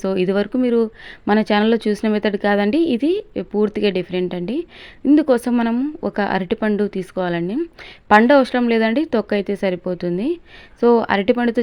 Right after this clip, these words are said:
చేసిన గోరింటాకు హెల్తీనా కాదా అని మీకు డౌట్ రావచ్చు. చాలా అంటే చాలా హెల్తీ అండి. మనం ఎలాంటి కెమికల్స్ని యూజ్ చేయట్లేదు, ప్యూర్ ఆర్గానిక్గా తయారు చేస్తున్నామండి. అరటి తొక్క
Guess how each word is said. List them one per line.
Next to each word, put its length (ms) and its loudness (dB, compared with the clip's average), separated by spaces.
చేసిన 280 0
గోరింటాకు 420 0
హెల్తీనా 380 2
కాదా 220 2
అని 140 -2
మీకు 200 -4
డౌట్ 260 -2
రావచ్చు. 260 -4
చాలా 320 -2
అంటే 140 -4
చాలా 260 -2
హెల్తీ 320 -2
అండి. 180 -4
మనం 140 4
ఎలాంటి 360 2
కెమికల్స్ని 560 0
యూజ్ 220 -2
చేయట్లేదు, 380 -2
ప్యూర్ 280 2
ఆర్గానిక్గా 560 0
తయారు 260 -4
చేస్తున్నామండి. 600 -4
అరటి 220 6
తొక్క 160 -2